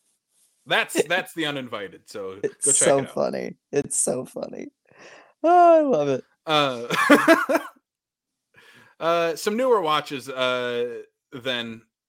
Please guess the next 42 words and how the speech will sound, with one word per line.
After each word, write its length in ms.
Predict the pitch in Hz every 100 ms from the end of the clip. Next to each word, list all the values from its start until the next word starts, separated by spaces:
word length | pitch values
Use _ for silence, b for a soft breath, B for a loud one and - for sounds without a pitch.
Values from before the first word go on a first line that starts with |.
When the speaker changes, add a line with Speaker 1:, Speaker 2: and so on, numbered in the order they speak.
| 117
Speaker 1:
before 320 | 113 127 117
I 40 |
get 200 | 113 110 -
to, 220 | 110 107
I 80 | 120
have 100 | 127
some 160 | - 101
full 220 | 95 92
moon 260 | 87 90
stuff 320 | - - 78 87
in 60 |
here 140 | 82 80
'cause 140 | 92 85
of 140 | 87
course 240 | - 76 -
I 40 |
do. 600 | - - _ - _ -
Um, 520 | 147 139 139 131 127 -
some 240 | - 156
newer 260 | 180 170 156
watches. 400 | 143 180 147 131
This 200 | 170 160
one 160 | 143
came 180 | 139 131
out 160 | 123 110
last 300 | 113 113 -
year. 80 |
It's 120 | 110 -
The 160 | 107
Elevator 520 | 113 135 131 139 135
Game, 400 | 127 127 131 139 _ _ b b -
um, 560 | 98 95 95 95 95 _
from 440 | - 101 98 95 _ _ _ -
Rebecca 340 | 104 110 110
McKendry 640 | 101 95 156 160 147 165 147 _
from 220 | - 101 98
the 60 |
Colors 340 | - 107 98 98
of 40 |
the 40 | 95
Dark 260 | 101 101 -
podcast. 560 | 98 - 104 98 -